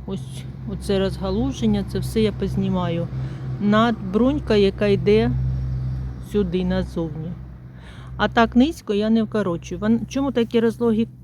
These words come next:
ж кущ? Тому що, ось подивіться, як ви бачите, я стебла нагинаю, флорибунді, я нагинаю стебла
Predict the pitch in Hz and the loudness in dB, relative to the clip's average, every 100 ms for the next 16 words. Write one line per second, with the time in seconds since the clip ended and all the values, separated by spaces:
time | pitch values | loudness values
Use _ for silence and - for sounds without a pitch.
0 | - - 208 - 208 - 262 359 440 - | -14 -6 -4 -2 -4 -2 -2 0 0 -8
1 | - - - - 220 226 - 226 202 220 | -16 -20 -20 -6 2 2 2 -4 -4 -4
2 | 202 196 - 190 190 196 202 254 285 - | -2 -2 -4 -8 -8 -4 -2 -2 -4 -8
3 | 202 202 _ _ _ - _ _ _ _ | -8 -8 _ _ _ -20 _ _ _ _
4 | - - 208 196 - 240 233 196 196 202 | -20 -8 -2 -2 2 2 2 2 2 0
5 | 196 202 214 185 - - - - - 220 | 0 2 0 -2 -10 -20 -20 -20 -10 -2
6 | 214 208 190 254 349 - 196 175 - _ | 2 2 0 -2 -2 -2 -2 -2 -12 _
7 | 208 208 208 196 220 214 190 - 233 262 | -4 0 0 2 2 2 0 -2 -2 -2
8 | 208 180 | -2 -4